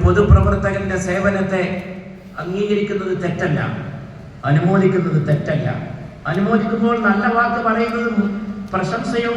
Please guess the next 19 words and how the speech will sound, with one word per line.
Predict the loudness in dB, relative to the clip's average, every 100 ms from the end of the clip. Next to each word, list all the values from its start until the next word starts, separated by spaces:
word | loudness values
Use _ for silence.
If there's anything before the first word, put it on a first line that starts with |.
| 2
മുഖസ്തുതിയോ | 2 2 -2 -4 0 2
അല്ല, | 2 2 0 0 -6 -10 -12 -16 -18 -18 -20 -10 -2
അത് | 6 6
ഹൃദയത്തിൽ | 6 4 2 0 -2
നിന്ന് | 0 0
വരുന്ന | 0 0 2
നല്ല | 2 0 2
വാക്കുകളാണ്, | 2 2 0 0 -2 -4 -6 -10 -14 -4 6
മൃദുവചനങ്ങളാണ്. | 8 8 6 4 2 2 0 -2 -4 -6 -8 -12 -14 -14 -4 0
ആ | 0
മൃദുവചനങ്ങൾ | 0 0 0 0 0 0 -2 -2 -4 -8 -12 -14 -16 -6 2
നമുക്ക് | 2 4 0 2
മൊത്തത്തിലുള്ള | 2 2 2 2 4 2 0
സമൂഹത്തിന്റെ | 0 2 2 2 2 2
ആരോഗ്യത്തിനും | 4 4 4 2 2 4 4 4 -4 -6 -10 -2
നമ്മുടെ | 2 4 4 2
സംസ്കാരത്തിന്റെ | 0 2 2 4 2 0 0 4
പരിരക്ഷയ്ക്കും | 6 6 2 0 0 0 0
അനിവാര്യമാണ് | 0 4 4 4 0 0 0 -2